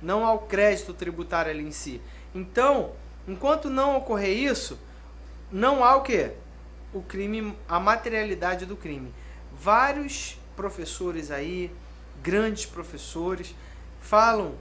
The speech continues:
sobre as atecnias dessa súmula, mas o Estado quer receber, ele não quer botar rico na cadeia, quer receber o dinheiro dele, ponto. É, eu vou colocar algumas questões aqui, olha,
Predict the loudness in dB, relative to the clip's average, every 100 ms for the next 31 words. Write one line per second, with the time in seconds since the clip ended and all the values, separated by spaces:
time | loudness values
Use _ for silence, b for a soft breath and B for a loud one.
0 | -14 -6 -6 -4 -6 -8 -10 -14 -18 -12
1 | -4 -2 -2 -4 -10 -12 -2 -2 0 -4
2 | -8 -8 -6 -6 -6 -8 -8 -10 -10 -10
3 | -12 -14 B B B 2 4 2 -2 -8
4 | -10 -12 -16 -10 -8 -6 -2 -2 -2 -4
5 | -4 -4 -6 -8 -10 -8 -6 -8 -10 -18
6 | -18 -18 -14 -10 -6 -4 -4 -4 -6 -6
7 | -6 -8 -8 -6 -6 -8 -10 -10 -8 -8
8 | -6 -8 -8 -6 -8 -6 -8 -6 -6 -6
9 | -8 -6 -6 -6 -14 -16 -16 -16 -16 -16
10 | -12 0 2 4 2 -2 -2 0 2 0
11 | 0 -4 -4 -4 -4 -4 0 4 4 4